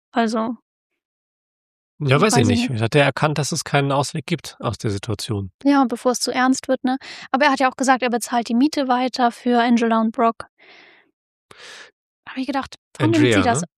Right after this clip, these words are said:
Speaker 1: <laughs> Warum sagt ihr <laughs> Angela wäre aber auch ein schöner Name. <laughs>
Speaker 2: Aber er hätte natürlich auch,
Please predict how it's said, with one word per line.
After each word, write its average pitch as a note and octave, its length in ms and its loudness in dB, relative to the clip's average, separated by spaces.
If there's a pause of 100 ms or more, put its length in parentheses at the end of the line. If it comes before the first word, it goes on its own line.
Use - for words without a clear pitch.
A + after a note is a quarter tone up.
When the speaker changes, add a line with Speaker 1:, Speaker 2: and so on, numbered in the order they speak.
(340)
Speaker 1:
<laughs> - 520 -14
Warum E4 160 2
sagt D#4 180 2
ihr C#4 160 0
<laughs> - 1080 -10
Angela D#4+ 360 4
wäre D4 120 2
aber B3+ 260 0
auch A#3+ 80 0
ein B3 80 -4
schöner A#3+ 340 -2
Name. B3 420 4 (520)
<laughs> - 640 -2
Speaker 2:
Aber D3+ 220 2 (400)
er A2+ 100 -4
hätte - 260 -4
natürlich E3 480 -2
auch, - 340 -2